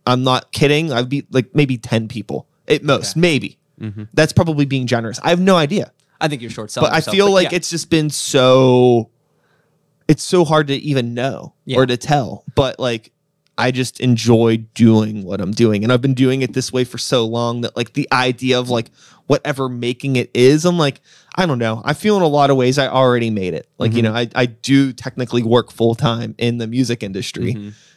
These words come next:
Speaker 1: It's not off my art,
Speaker 2: Mm-hmm.
Speaker 1: but I do work full time in the music industry.
Speaker 2: Sure.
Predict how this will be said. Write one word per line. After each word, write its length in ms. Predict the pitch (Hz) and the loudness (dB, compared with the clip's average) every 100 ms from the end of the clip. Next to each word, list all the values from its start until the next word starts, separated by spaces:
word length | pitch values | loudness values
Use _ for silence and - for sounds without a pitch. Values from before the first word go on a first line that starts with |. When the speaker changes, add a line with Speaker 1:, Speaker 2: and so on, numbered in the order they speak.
| _ - | _ -12
Speaker 1:
It's 160 | 113 - | -10 -2
not 180 | 135 117 | -2 0
off 220 | 110 - | -6 -4
my 260 | 123 139 196 | -2 2 2
art, 340 | 123 131 _ _ _ - | 2 0 _ _ _ -10
Speaker 2:
Mm-hmm. 280 | 107 104 110 _ _ | -10 -10 -14 _ _
Speaker 1:
but 400 | - 190 139 - _ - | 4 4 2 -4 _ -4
I 80 | 120 | -4
do 200 | 120 139 | 0 0
work 180 | 127 117 | 0 -2
full 160 | 127 | -4
time 300 | 117 117 110 | -2 -2 -4
in 80 | 95 | -8
the 60 | 95 | -10
music 280 | 90 - - | -10 -10 -12
industry. 360 | 64 - - | -12 -10 -10
Speaker 2:
Sure. 280 | - 101 | -8 -10